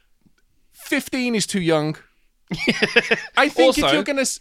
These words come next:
Speaker 2: eight point one inches is ambitious at any age, but at fifteen? <laughs>
Speaker 1: Point one. Why the point one?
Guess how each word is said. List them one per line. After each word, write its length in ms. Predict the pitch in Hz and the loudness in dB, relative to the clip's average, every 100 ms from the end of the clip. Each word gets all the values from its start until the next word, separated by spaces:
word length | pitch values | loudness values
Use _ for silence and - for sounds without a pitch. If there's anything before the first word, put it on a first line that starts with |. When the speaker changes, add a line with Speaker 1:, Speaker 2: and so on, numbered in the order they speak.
| _ | _
Speaker 2:
eight 200 | 254 277 | -4 -2
point 220 | 247 254 | -2 -2
one 180 | 220 240 | 0 -2
inches 600 | 240 214 185 147 156 - - | -4 -6 -4 -4 -6 -12 -8
is 180 | 165 | -6
ambitious 540 | 180 185 202 - 190 175 | -4 -4 -4 -6 -8 -8
at 100 | 160 | -6
any 240 | 185 160 | -6 -4
age, 260 | 120 113 - | -4 -6 -6
but 120 | 165 | -6
at 100 | 143 | -6
fifteen? 500 | - 247 - 254 427 427 | -8 -10 -6 -2 -2 -4
<laughs> 60 | 1047 - - - - - - - - | -16 -20 -20 -20 -20 -20 -20 -16 -2
Speaker 1:
Point 380 | 202 208 202 - - 139 | 2 2 2 -4 -6 2
one. 480 | 156 160 143 117 - - - - - | 4 6 4 -2 -8 -8 -8 -8 -8
Why 400 | 131 139 170 190 | 0 6 6 6
the 120 | 175 175 | 4 0
point 500 | - 196 190 151 143 | 2 2 2 2 2
one? 400 | 160 190 240 | 4 4 0